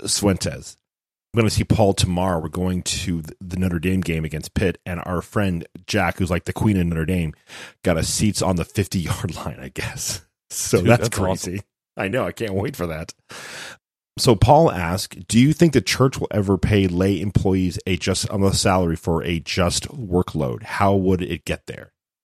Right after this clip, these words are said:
Speaker 1: Very much stuff that we've been talking about with grad school. So this is interesting.
Speaker 2: Yeah,
Speaker 1: I,
Speaker 2: this is,
Speaker 1: I have
Speaker 2: this
Speaker 1: some,
Speaker 2: is
Speaker 1: I have s-, some thoughts.
Speaker 2: Yeah, I, w-, I was, uh, picked up from the airport today and driven to the young adult event. So if I sound weird, I'm in a hotel.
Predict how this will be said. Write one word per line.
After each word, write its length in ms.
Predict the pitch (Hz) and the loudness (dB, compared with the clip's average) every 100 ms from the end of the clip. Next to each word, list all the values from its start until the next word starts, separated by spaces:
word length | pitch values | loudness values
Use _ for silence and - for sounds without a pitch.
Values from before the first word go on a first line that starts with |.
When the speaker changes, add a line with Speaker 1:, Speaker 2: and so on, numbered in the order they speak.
| _ _ _ _ _ _ _ _ _ _ _ _ _ | _ _ _ _ _ _ _ _ _ _ _ _ _
Speaker 1:
Very 340 | 82 76 90 85 | -12 -4 -2 -2
much 220 | 80 - | -4 -6
stuff 240 | - 87 | -8 -8
that 80 | 78 | -6
we've 200 | 76 71 | -6 -6
been 120 | 73 | -6
talking 260 | - 78 71 | -6 -8 -10
about 160 | 62 | -14
with 100 | 65 | -14
grad 220 | - 62 - | -12 -10 -12
school. 220 | - - | -14 -18
So 220 | - - _ _ - | -20 -20 _ _ -18
this 220 | 87 69 | -14 -12
is 100 | 76 | -10
interesting. 360 | 73 69 - 73 _ _ _ _ _ _ - | -12 -12 -16 -18 _ _ _ _ _ _ -4
Speaker 2:
Yeah, 280 | 107 95 95 | -2 -2 0
Speaker 1:
I, 140 | 101 | 2
Speaker 2:
this 140 | 104 165 | 2 2
is, 240 | 127 - _ _ - | -4 -10 _ _ -2
Speaker 1:
I 120 | 107 | 2
have 80 | 98 | 2
Speaker 2:
this 140 | 117 | 2
Speaker 1:
some, 60 | 139 | 0
Speaker 2:
is 60 | 107 | 0
Speaker 1:
I 60 | |
have 160 | 95 98 | 0 0
s-, 300 | - - - - | -2 -6 -6 -10
some 180 | - 92 | -8 -4
thoughts. 360 | 82 80 - _ _ _ _ - | -4 -6 -12 _ _ _ _ 0
Speaker 2:
Yeah, 220 | 160 139 | 2 4
I, 60 | 110 | 2
w-, 180 | 123 120 | 2 2
I 120 | 120 | 2
was, 400 | 117 113 98 - | 2 0 -2 -2
uh, 160 | 107 | -2
picked 240 | 92 131 127 | 2 2 2
up 100 | - | -2
from 140 | 107 | -2
the 100 | 98 | 0
airport 380 | 104 - 104 90 | -2 -2 -2 -2
today 400 | 101 90 87 90 | -6 -6 -6 -6
and 320 | 95 90 90 | -6 -6 -6
driven 320 | 95 92 92 | -4 -2 -2
to 80 | 87 | -4
the 100 | 85 | -4
young 180 | 87 98 | -2 -2
adult 260 | 82 98 85 | 0 -2 -2
event. 300 | 80 87 - - | -4 -6 -10 -8
So 320 | - 82 76 - - | 0 2 2 0 2
if 120 | 101 | 4
I 60 | |
sound 300 | 90 117 101 | 4 6 6
weird, 180 | 90 90 | 8 6
I'm 140 | 82 85 | 4 0
in 80 | |
a 100 | 78 | -2
hotel. 480 | 69 90 95 90 78 | -4 -6 -6 -8 -10